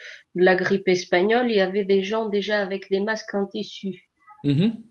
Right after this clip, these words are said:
Speaker 1: Est-ce pas une bonne solution aussi, euh, pour les jours d'aujourd'hui ?
Speaker 2: Alors, euh, comme je l'ai dit rapidement, c'était surtout les Américains qui portaient des masques, en fait.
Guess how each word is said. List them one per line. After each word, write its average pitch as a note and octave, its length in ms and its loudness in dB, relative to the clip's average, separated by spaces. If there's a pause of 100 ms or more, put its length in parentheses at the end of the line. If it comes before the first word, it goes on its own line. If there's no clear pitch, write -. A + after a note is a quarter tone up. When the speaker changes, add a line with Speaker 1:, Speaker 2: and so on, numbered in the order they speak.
(720)
Speaker 1:
Est-ce G3 600 0
pas A#3+ 300 6
une G3 400 2
bonne G3 360 2
solution G3 680 -6
aussi, A#3 520 -6
euh, F#3+ 260 -2
pour F3+ 220 -4
les F#3 160 2
jours G#3 240 -2
d'aujourd'hui ? F#3+ 720 -2 (1700)
Speaker 2:
Alors, D3+ 500 0 (140)
euh, C3+ 240 2
comme D#3 220 0
je D3+ 60 -2
l'ai F3 100 2
dit F3 120 -2
rapidement, D#3+ 360 -4
c'était D#3 240 -8
surtout F#3 240 -6
les D3+ 120 -2
Américains F3+ 440 -4
qui D#3 120 -12
portaient B2 280 -10
des A#2 100 -6
masques, A2+ 300 -10
en G#2 80 -18
fait. - 380 -20